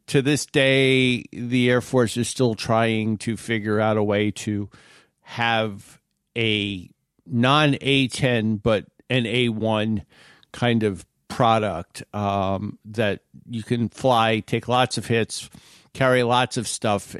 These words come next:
And over the years, the Skyraider flew everything from, um, attack missions to airborne early warning, was in multiple services, and it was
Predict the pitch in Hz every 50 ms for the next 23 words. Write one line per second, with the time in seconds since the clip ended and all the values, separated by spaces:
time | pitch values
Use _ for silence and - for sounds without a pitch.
0 | - - 104 101 98 95 95 92 92 95 92 - _ _ _ _ _ _ _ _
1 | _ _ _ - 156 151 143 147 127 135 131 131 139 143 143 139 131 117 - -
2 | 123 - - - 135 131 131 127 123 123 113 123 113 - - 135 135 127 120 120
3 | 113 117 131 120 - 120 110 - - 117 113 113 107 107 104 82 - - 110 110
4 | 107 107 107 101 - - 110 107 - - 139 143 143 - - 147 135 120 - 135
5 | 127 123 123 123 120 - - - - - - 120 117 113 110 101 - - _ _
6 | _ 123 127 127 110 117 123 123 120 117 - - 131 123 120 117 120 123 110 104
7 | 120 131 135 139 135 135 135 131 131 131 120 - - - - - - _ _ _
8 | _ - - 120 120 120 98 107 120 117 113 120 135 143 - - 131 123 120 104
9 | - - 123 120 110 110 110 - - 123 117 117 117 107 - - - - 110 110
10 | 104 107 107 104 104 - - - 123 123 80 110 127 123 123 117 104 - -